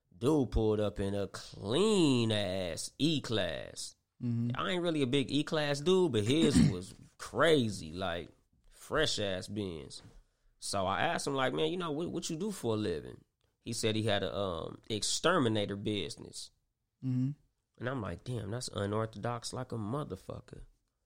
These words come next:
Speaker 1: But, like, the thing is, you know, basically what he said was, you know, it's, "I know a lot of motherfuckers don't wanna kill bugs, so it's kind of an open market."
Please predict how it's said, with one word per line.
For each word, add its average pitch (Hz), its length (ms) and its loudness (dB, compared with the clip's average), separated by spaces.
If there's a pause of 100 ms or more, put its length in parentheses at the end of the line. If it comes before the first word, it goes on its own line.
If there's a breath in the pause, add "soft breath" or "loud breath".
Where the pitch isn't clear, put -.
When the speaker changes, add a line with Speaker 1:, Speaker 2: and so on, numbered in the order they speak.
(560)
Speaker 1:
But, 98 160 2
like, 101 220 0
the - 60 -10
thing 113 480 2
is, 143 260 0
you 120 80 0
know, 110 160 2
basically 117 380 0
what 113 200 2
he 113 60 0
said 151 340 0
was, 131 380 0
you 147 80 -2
know, 123 280 0
it's, 110 300 -6 (460)
"I 95 140 -2
know 101 200 2
a - 20 0
lot 104 220 2
of 104 60 -2
motherfuckers 107 500 -2
don't 110 240 2
wanna 110 180 0
kill 117 300 0
bugs, 123 520 -2
so 101 300 0
it's 101 120 -2
kind 135 240 2
of 107 140 0
an 98 80 0
open 113 340 2
market." 120 480 -4